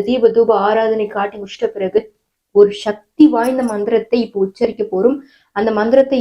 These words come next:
எவ்வாறு உச்சரிக்கணும் அப்படின்னு பாத்தீங்கன்னா, குங்குமத்தை எடுத்துக்குங்க. இந்த குங்குமத்தை எடுத்துட்டு நம்ம அந்த அம்மாவுடைய அந்த நாமத்தை நூத்தி எட்டு முறை சொல்லி அர்ச்சித்து இந்த மா-, குங்குமத்தை இந்த தட்டுல வைங்க. அதுக்கப்புறம் எ-,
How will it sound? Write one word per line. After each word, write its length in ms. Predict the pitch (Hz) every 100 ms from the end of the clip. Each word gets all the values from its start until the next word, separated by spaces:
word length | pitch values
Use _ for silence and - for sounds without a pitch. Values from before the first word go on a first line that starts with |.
| 214
எவ்வாறு 360 | 202 226 240 262 - -
உச்சரிக்கணும் 640 | 202 240 226 226 202 208 196
அப்படின்னு 280 | 180 208 214
பாத்தீங்கன்னா, 480 | 214 208 190 185 202 302 311 _ _ _ -
குங்குமத்தை 460 | 277 294 269 262 220
எடுத்துக்குங்க. 500 | 202 208 208 180 185 262 320 - _ _ -
இந்த 60 | 233
குங்குமத்தை 540 | 240 262 294 269 254 220 202
எடுத்துட்டு 420 | 202 202 - 226 311 - _ - 220
நம்ம 240 | 220 262 233
அந்த 120 | 185
அம்மாவுடைய 420 | 190 240 262 240 240
அந்த 100 | 208 196
நாமத்தை 480 | 190 226 208 - 294 311 214
நூத்தி 260 | 277 277 247
எட்டு 160 | - 208
முறை 160 | 202 240 247
சொல்லி 220 | 208 226 220
அர்ச்சித்து 560 | 185 - - 247 - 311 311 _ _
இந்த 120 | 226
மா-, 300 | 208 202 190 180
குங்குமத்தை 440 | 240 254 240 202 240
இந்த 100 | 226
தட்டுல 240 | 196 220 208
வைங்க. 260 | 190 190 226 302 311 _ -
அதுக்கப்புறம் 440 | 226 262 240 254
எ-, 100 | 247